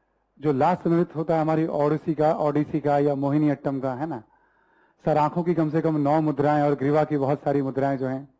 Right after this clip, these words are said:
ठीक है। कईयों के दिमाग में चलता है कि सर आंखों की बहुत सारी मुद्राएं दिखाएंगे, हाव भाव, ठीक है, या ग्रीवा कितनी तरह से move करता है, है ना?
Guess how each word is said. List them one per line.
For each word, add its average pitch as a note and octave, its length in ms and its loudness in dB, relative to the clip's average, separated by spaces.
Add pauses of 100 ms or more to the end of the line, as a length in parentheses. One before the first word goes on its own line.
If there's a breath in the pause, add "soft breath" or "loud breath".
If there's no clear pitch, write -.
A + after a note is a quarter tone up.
(800)
ठीक D3 120 -6
है। - 180 -14 (680)
कईयों F3+ 200 2
के G#3 60 4
दिमाग G3+ 220 6
में G#3+ 120 2
चलता G3+ 260 2
है G#3+ 60 2
कि G#3 60 0
सर A3 160 2
आंखों G3 300 0
की G3+ 80 -4
बहुत F#3+ 220 -2
सारी G#3 160 4
मुद्राएं D#3+ 440 2
दिखाएंगे, B2+ 400 -2
हाव A#2 260 -2
भाव, G#2 300 -10 (880)
ठीक D#3 140 -8
है, G2 240 -16 (680)
या E3+ 100 4
ग्रीवा E3 380 2
कितनी G3 300 0
तरह F#3 180 2
से F#3+ 120 0
move D#3+ 200 2
करता B2+ 360 -4
है, A2 120 -8
है D3 80 -8
ना? A#2+ 200 -12